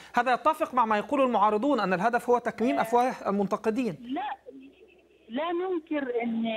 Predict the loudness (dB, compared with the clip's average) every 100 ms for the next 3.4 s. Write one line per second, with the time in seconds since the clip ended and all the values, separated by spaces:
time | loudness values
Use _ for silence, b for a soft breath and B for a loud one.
0 | -4 -6 -6 -2 0 -2 -2 -4 -4 -4
1 | -4 -4 -8 -12 -8 -4 -2 -4 -6 -8
2 | -8 -8 -8 -10 -10 -10 -8 -6 -4 -4
3 | -4 -4 -6 -6